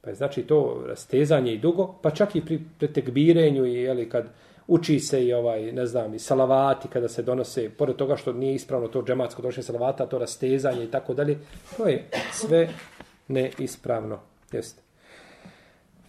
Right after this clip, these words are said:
Došlo je u Mudev-, u, u, ovaj, kod imama Malika u Muvati, kaže da Ibn Omar kada bi bacio kamenčiće na džemeratima,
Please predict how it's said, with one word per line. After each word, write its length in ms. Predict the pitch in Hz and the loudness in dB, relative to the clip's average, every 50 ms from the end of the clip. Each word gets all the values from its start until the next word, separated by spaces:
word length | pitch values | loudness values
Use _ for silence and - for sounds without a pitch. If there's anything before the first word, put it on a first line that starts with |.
| - 123 | 8 10
Došlo 320 | 190 262 262 - - 311 | 12 12 12 8 2 4
je 80 | 294 254 | 4 6
u 100 | 240 220 | 6 8
Mudev-, 400 | 214 202 185 180 240 262 254 - 170 | 8 8 8 8 8 6 4 2 0
u, 440 | 175 170 170 165 165 165 170 - - | -2 0 0 2 2 2 0 0 0
u, 280 | 160 147 143 143 - - - | 0 0 0 0 -2 -2 0
ovaj, 380 | 131 123 123 117 117 120 120 | 0 2 2 2 0 0 0
kod 120 | - 147 135 | 0 0 2
imama 240 | 147 190 226 233 | 4 4 4 6
Malika 500 | 190 156 160 175 208 233 226 233 - 151 | 6 6 6 6 4 2 2 4 6 6
u 60 | 131 123 | 6 6
Muvati, 520 | 127 127 135 185 190 - - 269 247 - - - - - | 6 8 8 6 6 4 0 -2 -2 -2 -4 -16 -4 2
kaže 240 | - 190 170 165 151 | 6 6 6 8 8
da 80 | 156 | 6
Ibn 220 | 151 190 208 202 185 | 6 4 4 2 2
Omar 260 | 175 208 240 240 196 - | 2 4 2 2 2 2
kada 180 | - 143 156 147 | 2 4 4 4
bi 100 | 135 131 | 4 4
bacio 400 | 139 214 208 - - - 180 151 | 6 6 4 4 4 2 2 4
kamenčiće 600 | - - 131 139 156 185 196 - - - - 143 | 4 2 2 4 4 2 2 0 0 2 2 4
na 100 | 127 113 | 4 2
džemeratima, 680 | - 123 117 117 113 110 110 - - - 180 202 226 | 0 0 0 0 0 0 -2 -2 -2 -2 -2 -2 -2